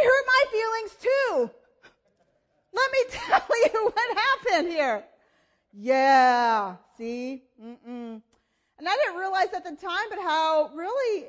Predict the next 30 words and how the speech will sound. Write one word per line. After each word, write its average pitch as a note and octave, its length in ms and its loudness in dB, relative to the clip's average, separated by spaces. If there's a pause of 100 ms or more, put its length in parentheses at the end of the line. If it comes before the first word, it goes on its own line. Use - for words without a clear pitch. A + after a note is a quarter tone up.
immature E4 540 -8
that C#4 200 -6
was. F#3+ 260 -8 (240)
<laughs> - 60 -20 (2000)
Like, D#4 220 -6 (160)
yeah, C#4+ 160 -4 (340)
I G4 240 0
believe G4 320 -6
I'm F4+ 160 -4
just E4+ 240 -6
joining E4 340 -4
in E4+ 120 -4
with F#4 100 -4
the D#4 140 -10
accuser D#4 440 -10
of D#4+ 60 -8
the D#4 60 -6
brethren C#4 560 -4 (540)
instead C#4 260 -8
of D4 160 -2
figuring D#4+ 320 -10
out, C#4+ 200 -4
okay, C#4+ 220 -2
how C4+ 220 -2
can D#4+ 180 -8
we D4+ 120 -8
love A#3 240 -6
this A3+ 160 -6
person A3+ 400 -14
anyways? F#3 420 -16